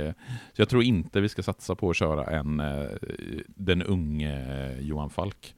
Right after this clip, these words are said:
Det kanske man skulle kunna säga när han jobbar för, eller när han går, är på nationella insatsstyrkan, eller vad det nu är, han får sin sån här specialistutbildning. Skulle man få följa Johan Falk.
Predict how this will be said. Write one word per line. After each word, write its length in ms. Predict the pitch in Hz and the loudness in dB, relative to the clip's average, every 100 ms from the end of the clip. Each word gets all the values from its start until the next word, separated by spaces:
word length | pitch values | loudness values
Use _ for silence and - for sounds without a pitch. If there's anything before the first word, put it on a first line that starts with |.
| - - - | -20 -20 -10
Det 80 | - | 0
kanske 180 | 110 | 2
man 80 | 143 | 2
skulle 180 | 165 208 | 2 2
kunna 160 | 208 190 | 4 4
säga 100 | 147 | 4
när 200 | 147 135 | 6 6
han 200 | 135 107 | 6 6
jobbar 360 | 117 87 85 | 4 4 2
för, 240 | 92 104 90 | 2 2 4
eller 160 | 104 104 | 4 4
när 80 | 104 | 4
han 160 | 101 | 4
går, 180 | 101 101 | 4 4
är 100 | 104 | 2
på 280 | 85 90 90 | 2 0 0
nationella 440 | 90 - 98 87 | -2 -2 0 2
insatsstyrkan, 840 | 95 90 73 - 82 76 - 113 127 | 0 0 -4 -2 0 0 0 2 4
eller 200 | 110 98 | 4 4
vad 320 | 98 95 98 | 2 2 2
det 80 | 95 | 2
nu 160 | 85 73 | 2 2
är, 40 | |
han 220 | 80 80 - - - - | 2 -2 -4 -12 -20 -6
får 240 | - 82 | 2 2
sin 160 | 82 76 | 2 0
sån 80 | 78 | -2
här 80 | |
specialistutbildning. 1500 | 69 - - 82 80 - - - 73 73 76 73 71 113 131 104 | -4 -2 -2 -2 -4 -6 -12 -6 -6 -4 -6 -4 -2 0 0 -4
Skulle 200 | - 110 | -4 -2
man 100 | 107 | 0
få 100 | 104 | 0
följa 300 | - 107 80 | 2 4 4
Johan 240 | 82 87 | 2 0
Falk. 380 | 92 71 - - | 2 0 -2 -16